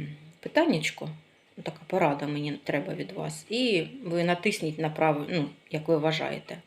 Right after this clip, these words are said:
Натисніть на кнопочку. Бо одна людина тільки відреагувала на, на ранок. Це я дивилась, може, і зараз щось. От. Мені дуже, дуже, дуже важливо. Дуже важлива ваша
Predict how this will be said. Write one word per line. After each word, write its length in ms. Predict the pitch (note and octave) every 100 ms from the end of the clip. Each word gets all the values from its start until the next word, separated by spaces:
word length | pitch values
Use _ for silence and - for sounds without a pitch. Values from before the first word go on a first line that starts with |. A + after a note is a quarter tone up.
| _ _ - - - - - _
Натисніть 540 | E3+ D#3+ D#3 E3 D3+ D#3
на 260 | D3 C#3 D#3 - -
кнопочку. 480 | F3+ E3 - - - - _ _ _ _ _ _ _ _ _ - - - -
Бо 80 | F#3
одна 200 | G#3 G#3+
людина 360 | F#3+ D#3 C#3
тільки 260 | D3+ - -
відреагувала 840 | D3+ D3 D#3 D#3+ E3+ A#3+ G#3+ D3+ F3 _ _ _ _
на, 140 | D#3 C#3+
на 220 | C#3+ D3+
ранок. 300 | D3 C#3+ D#3 D#3 -
Це 180 | -
я 100 | D#3
дивилась, 460 | D#3 D#3+ D3+ D#3 D#3
може, 260 | D#3 D#3 D#3
і 40 |
зараз 360 | D#3 F#3 D#3 -
щось. 280 | - - - - - - - - - - -
От. 500 | D#3 D#3 - F3+ E3
Мені 300 | E3+ E3 D#3
дуже, 420 | F3 E3+ F#3 E3+
дуже, 380 | - E3 G3+ F#3+
дуже 300 | E3 F3+ F3
важливо. 760 | E3+ F3 D#3 D#3+ D#3+ D3+ F3 - - _ _ _ _ _ _ _ _ _ - _ _ - _ -
Дуже 240 | G3 F3+
важлива 480 | F3 F3 F3 E3+ E3
ваша 400 | D#3+ E3 - F3+